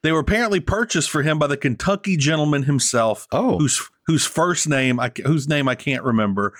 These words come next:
Speaker 2: Chuck.
Speaker 1: from Best Friends, from Chuck Taylor, exactly. He said this on the air this week. He purchased those because apparently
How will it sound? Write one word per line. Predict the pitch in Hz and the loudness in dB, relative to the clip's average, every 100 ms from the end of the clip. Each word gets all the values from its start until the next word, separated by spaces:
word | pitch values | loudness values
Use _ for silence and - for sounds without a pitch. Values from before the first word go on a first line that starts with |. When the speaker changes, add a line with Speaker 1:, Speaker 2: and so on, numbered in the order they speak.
| - | -6
Speaker 2:
Chuck. | - 139 | -2 0
Speaker 1:
from | |
Best | 117 123 - | 2 0 0
Friends, | 135 113 104 | -2 -2 -2
from | 131 | -4
Chuck | 113 170 165 | -2 -2 -2
Taylor, | - 131 110 | -2 0 2
exactly. | 110 110 123 110 - 107 98 - - - _ | 0 0 -2 -2 -2 -2 -2 -6 -20 -20 _
He | 143 | -2
said | - 151 | 0 0
this | 147 143 | 0 0
on | 143 147 165 | 0 0 2
the | 151 | 2
air | 147 | 2
this | 143 139 | 0 0
week. | 139 110 | 0 0
He | - 185 | 0 0
purchased | 160 175 160 120 - | 0 -2 -2 -4 -2
those | 123 110 107 107 | 0 2 2 -2
because | 120 147 120 | -4 -2 -2
apparently | 107 175 196 117 107 | 0 0 0 0 -2